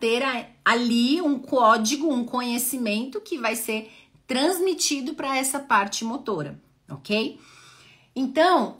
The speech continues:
como uma criança aprende a falar? Ela aprende a falar através do modelo, né? Então, é necessário que essa criança receba modelos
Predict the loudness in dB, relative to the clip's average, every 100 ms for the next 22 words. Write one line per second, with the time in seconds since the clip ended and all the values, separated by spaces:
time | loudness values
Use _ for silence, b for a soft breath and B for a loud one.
0 | -8 2 4 4 -2 -2 -2 0 0 0
1 | -4 -4 -2 0 -2 -2 2 4 4 2
2 | -4 -8 -4 -4 -4 -2 -2 -2 -4 0
3 | 2 4 4 4 2 -4 _ 0 0 0
4 | 0 -2 -2 -4 -6 0 2 4 4 2
5 | 2 0 -4 -8 -14 _ _ _ _ _
6 | -8 -2 -2 -2 -6 -6 -4 -4 -4 -4
7 | 2 4 4 2 -4 -4 -6 -2 -2 -2
8 | -2 -2 -2 0 0 0 0 0 -2 -2
9 | -2 -2 -4 -2 -2